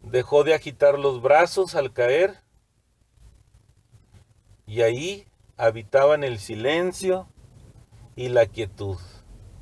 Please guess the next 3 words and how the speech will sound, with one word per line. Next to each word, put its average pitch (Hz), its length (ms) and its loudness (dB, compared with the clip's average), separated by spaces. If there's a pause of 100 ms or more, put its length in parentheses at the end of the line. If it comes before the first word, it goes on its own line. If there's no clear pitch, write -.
(4000)
¿Y 101 100 -10
qué 120 160 -4
pasó? - 400 4